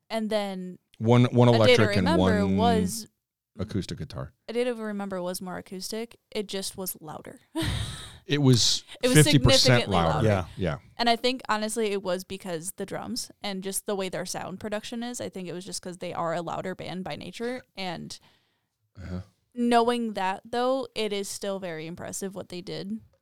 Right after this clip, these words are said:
Speaker 1: to be able to, to make it softer like that. Like, I don't even think he screamed, honestly.
Speaker 2: No,
Speaker 1: I don't think
Speaker 2: I don't
Speaker 1: he
Speaker 2: think,
Speaker 1: even
Speaker 2: I don't even think one
Speaker 1: raised his
Speaker 2: time.
Speaker 1: voice like that. So,
Speaker 2: Mm-mm.
Speaker 1: like,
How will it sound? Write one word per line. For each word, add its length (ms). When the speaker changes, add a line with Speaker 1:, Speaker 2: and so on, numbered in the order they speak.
Speaker 1:
to 100
be 160
able 220
to, 400
to 100
make 220
it 120
softer 400
like 200
that. 160
Like, 180
I 60
don't 140
even 160
think 180
he 80
screamed, 460
honestly. 500
Speaker 2:
No, 160
Speaker 1:
I 60
don't 100
think 100
Speaker 2:
I 40
don't 100
Speaker 1:
he 60
Speaker 2:
think, 160
Speaker 1:
even 120
Speaker 2:
I 60
don't 100
even 160
think 200
one 100
Speaker 1:
raised 160
his 100
Speaker 2:
time. 80
Speaker 1:
voice 200
like 160
that. 280
So, 140
Speaker 2:
Mm-mm. 40
Speaker 1:
like, 240